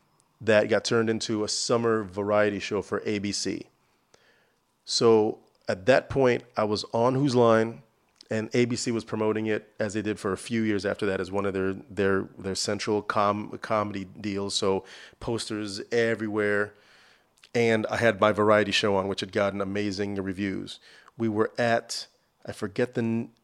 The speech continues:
we were at the, the Saddle, the Saddle Ranch.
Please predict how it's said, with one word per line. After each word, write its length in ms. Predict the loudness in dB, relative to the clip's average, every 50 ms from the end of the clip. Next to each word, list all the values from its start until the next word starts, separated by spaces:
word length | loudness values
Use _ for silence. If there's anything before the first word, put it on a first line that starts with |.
| _ _
we 120 | -2 0
were 140 | 0 0 0
at 240 | 0 0 0 0 -2
the, 180 | -2 -4 -4 -4 -10 _ _ _ _ _ _ _ -12
the 60 | -10
Saddle, 680 | -8 -6 -4 -2 0 2 2 2 2 0 -2 -4 -6 _ _ _ _ _ _ _ _ _ _
the 80 | -12 -10
Saddle 380 | -6 -2 2 2 4 4 2
Ranch. 420 | 0 -2 -6 -8 -12 -16 -18 -20